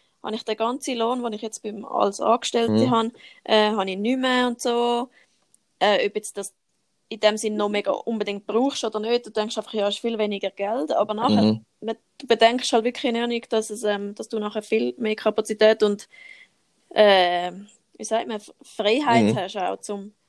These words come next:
Speaker 1: zum nochmal ganz andere Projekte und dann kommst du auch mehr dazu.
Speaker 2: Mega,
Speaker 1: Oder
Speaker 2: mega.
Speaker 1: pitchst vielleicht auch mal, ich weiss
Speaker 2: Mega.
Speaker 1: nicht.
Speaker 2: Mega.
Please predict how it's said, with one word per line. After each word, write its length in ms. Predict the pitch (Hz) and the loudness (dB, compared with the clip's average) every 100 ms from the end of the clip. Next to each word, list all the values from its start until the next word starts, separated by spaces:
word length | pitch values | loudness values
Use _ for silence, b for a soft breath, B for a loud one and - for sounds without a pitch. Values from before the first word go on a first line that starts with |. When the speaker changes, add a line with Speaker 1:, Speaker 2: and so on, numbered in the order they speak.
| _ | _
Speaker 1:
zum 140 | - 214 | -8 -4
nochmal 220 | 208 208 | -2 0
ganz 520 | 214 220 - - - _ _ _ _ _ - | -2 -4 -8 -14 -18 _ _ _ _ _ -6
andere 280 | 214 214 208 | -6 -4 -4
Projekte 500 | 208 202 220 - 214 | 0 0 -2 -4 -6
und 120 | 196 | -4
dann 140 | 196 | -6
kommst 280 | 214 226 240 | -4 -4 0
du 80 | 233 | 0
auch 40 | |
mehr 180 | 214 208 | 2 0
dazu. 360 | 208 208 233 226 208 _ _ _ | -2 -4 -4 -2 -4 _ _ _
Speaker 2:
Mega, 280 | - 120 | 0 2
Speaker 1:
Oder 260 | 101 131 95 - - - | 4 2 -2 -8 -18 -4
Speaker 2:
mega. 340 | 107 107 95 - | 0 2 0 0
Speaker 1:
pitchst 420 | 254 254 311 302 | -2 2 2 4
vielleicht 240 | 294 285 | 2 4
auch 120 | 294 | 2
mal, 200 | 302 269 208 | 2 0 -2
ich 80 | |
weiss 140 | - - | -2 2
Speaker 2:
Mega. 160 | 107 185 | 4 4
Speaker 1:
nicht. 140 | 156 - b b b b _ _ _ | 0 -10 b b b b _ _ _
Speaker 2:
Mega. 380 | - 104 104 95 | -2 2 4 2